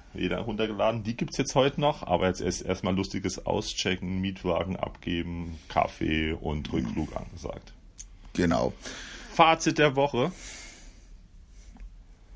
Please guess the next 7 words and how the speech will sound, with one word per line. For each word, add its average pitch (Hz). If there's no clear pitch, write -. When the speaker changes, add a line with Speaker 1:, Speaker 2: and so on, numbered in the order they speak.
Speaker 1:
Das -
dauert 104
schon 95
ein 85
bisschen 87
lang. 82
Speaker 2:
Hm. 87